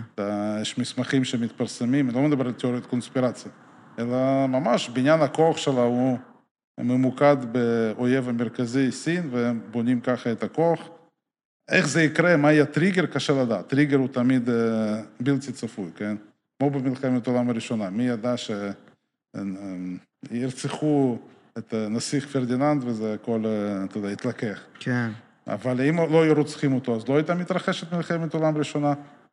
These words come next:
Speaker 1: אנחנו לא יודעים. נכון? יכול להיות שלא.
Speaker 2: ולאזרח הקטן, כאילו, אתה רואה אותנו, באוקראינה, המאות אלפים שמתים, הם לא המאות אלפים שברחו.
Speaker 1: כן.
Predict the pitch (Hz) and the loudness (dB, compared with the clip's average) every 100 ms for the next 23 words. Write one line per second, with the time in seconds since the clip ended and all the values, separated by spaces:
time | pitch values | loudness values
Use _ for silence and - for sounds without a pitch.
0 | _ - - 123 165 180 117 104 - _ | _ -16 -6 -2 0 -2 -4 -8 -20 _
1 | _ - - - - - 165 180 - 151 | _ -12 -10 -12 -12 -2 0 0 2 2
2 | 165 - 180 233 - - _ - 113 131 | 2 0 0 -2 -6 -20 _ -10 -2 0
3 | 127 131 127 135 139 131 120 120 127 123 | 2 0 -2 -2 -2 -4 -4 -6 -6 -8
4 | - 147 143 139 123 139 139 139 127 123 | -4 2 4 4 2 2 2 0 -2 -6
5 | - - 139 135 151 151 165 175 180 147 | -14 2 4 6 4 4 4 4 2 2
6 | - 135 131 143 151 160 139 151 151 143 | -2 0 2 2 2 2 2 0 0 0
7 | 117 - 151 131 131 147 _ _ _ _ | -2 0 0 2 -2 -8 _ _ _ _
8 | _ _ _ _ - - 120 127 143 156 | _ _ _ _ -12 -2 4 6 6 6
9 | 147 143 143 139 139 143 135 127 113 104 | 6 4 4 0 0 0 0 -2 -2 -4
10 | 123 - _ _ _ _ _ _ - _ | -6 -6 _ _ _ _ _ _ -20 _
11 | _ - 139 | _ -2 -2